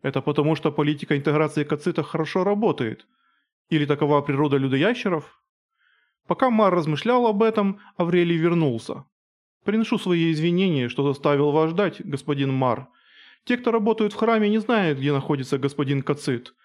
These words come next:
Но они сказали, что Са Сурью Шаша, вождь объединённого племени, может знать.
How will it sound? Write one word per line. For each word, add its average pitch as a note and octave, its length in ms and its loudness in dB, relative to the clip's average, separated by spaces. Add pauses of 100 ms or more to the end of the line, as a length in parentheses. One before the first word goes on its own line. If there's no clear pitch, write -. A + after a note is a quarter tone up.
(300)
Но C#3+ 140 -4
они D#3+ 160 2
сказали, E3+ 460 0
что E3+ 320 -2
Са G3+ 540 0 (260)
Сурью E3+ 960 -2 (100)
Шаша, C#3+ 760 -2 (380)
вождь F3 380 0
объединённого D#3+ 680 0
племени, G#3+ 380 0
может G3 280 0
знать. G3 380 -2